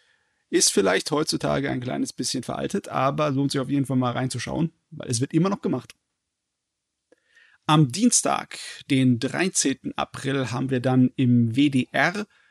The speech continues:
unter der Reihe Dogma die Dokumentation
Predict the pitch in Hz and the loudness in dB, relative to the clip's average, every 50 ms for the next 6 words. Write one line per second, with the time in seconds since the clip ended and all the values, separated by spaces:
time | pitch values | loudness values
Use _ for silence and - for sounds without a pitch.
0 | _ _ _ _ - 170 165 165 160 143 147 139 131 131 131 139 143 143 135 120 | _ _ _ _ -2 -2 0 2 2 2 2 2 2 2 2 4 4 4 4 2
1 | 113 190 196 - - - - 117 113 120 143 139 156 175 208 208 180 - - 143 | 2 0 -2 -2 -4 -6 -4 -2 -2 -2 -2 -2 -2 -2 0 -2 -4 -2 -2 -4
2 | 131 - 165 - - 151 147 - 151 - - - 151 151 156 151 151 | -2 -2 -4 -4 -2 -4 -2 -2 -2 -2 0 2 4 6 6 4 4